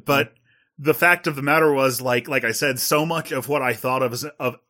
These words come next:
Speaker 1: what, so much of what I thought of as Nintendo was actually Rare that losing that was just an incredibly difficult shift.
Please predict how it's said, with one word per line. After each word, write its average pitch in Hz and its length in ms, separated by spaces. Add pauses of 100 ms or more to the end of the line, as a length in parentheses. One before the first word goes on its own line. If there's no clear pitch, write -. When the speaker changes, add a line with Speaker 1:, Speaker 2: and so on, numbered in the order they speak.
(360)
Speaker 1:
what, 165 240
so 196 120
much 226 160
of 165 100
what 180 120
I 143 100
thought 135 300
of 123 180
as 120 240
Nintendo 113 760 (520)
was 123 400
actually 120 480
Rare 113 440
that 113 180
losing 135 480
that 123 260
was 120 140
just - 260
an 117 160
incredibly 120 640
difficult 107 400
shift. 202 400